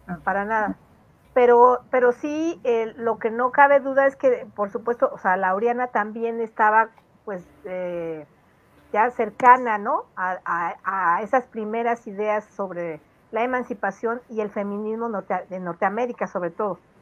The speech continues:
Speaker 1: Porque en, en Violetas de la Náhuac sí, eh,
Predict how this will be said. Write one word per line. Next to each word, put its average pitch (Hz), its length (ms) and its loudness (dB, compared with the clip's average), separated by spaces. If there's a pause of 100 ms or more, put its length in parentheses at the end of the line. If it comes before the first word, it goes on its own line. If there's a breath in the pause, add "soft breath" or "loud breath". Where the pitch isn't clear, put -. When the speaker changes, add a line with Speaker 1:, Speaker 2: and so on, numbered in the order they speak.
(420)
Speaker 1:
Porque 208 260 -4
en, 208 80 -4
en 202 200 -6
Violetas 226 340 0
de 254 80 6
la 233 120 0
Náhuac 233 320 2
sí, 226 440 -12
eh, 185 460 -8